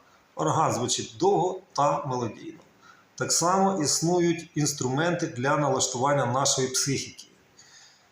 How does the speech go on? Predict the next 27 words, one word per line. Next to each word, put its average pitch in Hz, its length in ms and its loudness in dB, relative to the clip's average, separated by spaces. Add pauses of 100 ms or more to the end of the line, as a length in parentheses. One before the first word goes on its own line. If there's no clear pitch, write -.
(200)
І 143 80 2
саме 196 340 4
налаштування 165 800 4
нашої 139 380 2
психіки 147 540 0
допомагає 143 720 2
нам 135 220 2
бути 135 460 -4
більш 107 320 -2
гнучкими 120 720 0
до 139 180 2
жахіть - 680 -2
війни 156 680 -2
і 127 100 -6
більш 156 240 -2
стресостійкими. 143 800 -2 (540)
І 135 60 -2
саме 151 340 2
налаштування 131 720 0
психіки 143 640 -2
підвищує 139 640 2
ступінь 123 460 -2
виживання 151 500 0
в - 60 -2
зоні 170 360 0 (100)
бойових 113 460 -4
дій. 98 220 -10